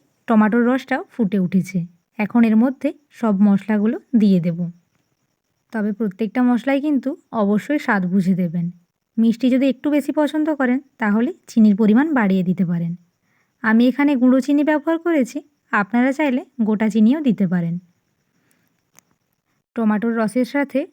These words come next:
সব মশলাগুলো ভালোভাবে মিশিয়ে নিয়েছি, আর আবারও ফুটে আসার পর এর মধ্যে দিয়ে দিচ্ছি এক চিমটি কাশ্মীরি লাল লঙ্কার গুঁড়ো। এই কাশ্মীরি লাল লঙ্কার গুঁড়ো দেওয়ার ফলে টমেটো কেচাপের রং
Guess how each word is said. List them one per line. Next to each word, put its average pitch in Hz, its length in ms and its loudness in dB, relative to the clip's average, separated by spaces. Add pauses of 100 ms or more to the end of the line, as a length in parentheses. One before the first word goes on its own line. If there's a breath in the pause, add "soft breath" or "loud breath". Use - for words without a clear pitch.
(100)
সব 220 280 -2
মশলাগুলো 220 560 0 (160)
ভালোভাবে 196 520 0
মিশিয়ে 214 400 2
নিয়েছি, 175 400 -2 (640)
আর 220 160 0
আবারও 208 320 0
ফুটে 233 320 -2
আসার 254 260 -2
পর 262 200 -2 (240)
এর 214 160 -2
মধ্যে 214 360 2
দিয়ে 294 200 -2
দিচ্ছি 302 400 -4 (580)
এক 190 200 0
চিমটি 214 380 4 (280)
কাশ্মীরি 208 560 -2
লাল 208 280 0
লঙ্কার 185 340 -2
গুঁড়ো। 175 260 -4 (1080)
এই 247 120 0
কাশ্মীরি 247 480 0
লাল 240 200 0
লঙ্কার 254 320 0
গুঁড়ো 285 200 -4
দেওয়ার 311 240 0
ফলে 302 260 -4 (760)
টমেটো 220 440 -2
কেচাপের 277 440 -2
রং 254 140 0